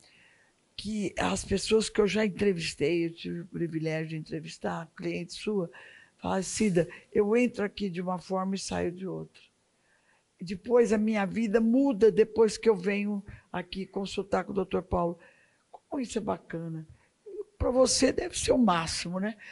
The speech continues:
Você se, você perceber que o que você tá transmitindo, você tá levando as pessoas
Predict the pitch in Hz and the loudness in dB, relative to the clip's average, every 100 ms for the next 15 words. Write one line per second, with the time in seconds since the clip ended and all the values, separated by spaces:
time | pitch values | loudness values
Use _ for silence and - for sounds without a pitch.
0 | - - 190 233 208 247 285 226 202 - | -10 -6 0 2 2 -2 -6 -4 -4 -4
1 | 202 208 - - - 233 - 202 175 180 | -2 -2 -2 -4 -4 -4 0 0 0 0
2 | 247 - - - - - 226 247 226 247 | 0 0 -8 -20 -14 -12 -8 -6 -4 -2
3 | 240 233 233 233 226 196 202 - - 240 | 0 0 -2 0 -4 -4 -6 -8 -2 0
4 | 285 285 - - _ 214 208 220 240 226 | 0 -4 -12 -20 _ -10 -10 -4 0 2
5 | 190 196 220 220 - 220 202 - 214 220 | 0 -4 -4 -6 -6 -8 -6 -6 -4 -4
6 | 208 | -6